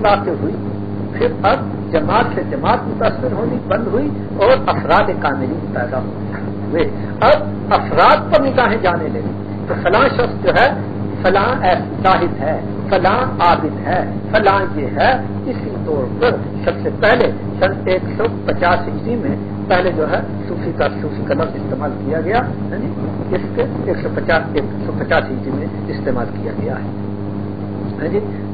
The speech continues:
اور، اے، کتاب لمع میں جو کہ پہلی کتاب جو کہ شائع ہو چکی ہے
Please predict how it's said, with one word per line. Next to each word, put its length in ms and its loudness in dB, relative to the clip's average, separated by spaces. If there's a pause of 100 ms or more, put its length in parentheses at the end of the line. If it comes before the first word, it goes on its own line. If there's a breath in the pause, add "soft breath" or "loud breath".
(100)
اور، 200 8 (400)
اے، 120 0 (100)
کتاب 300 4 (100)
لمع 220 2
میں 80 -2 (280)
جو 120 2
کہ 140 -4
پہلی 300 2
کتاب 380 0
جو 160 0
کہ 120 0 (120)
شائع 280 8
ہو 80 0 (100)
چکی 320 -2
ہے 120 -2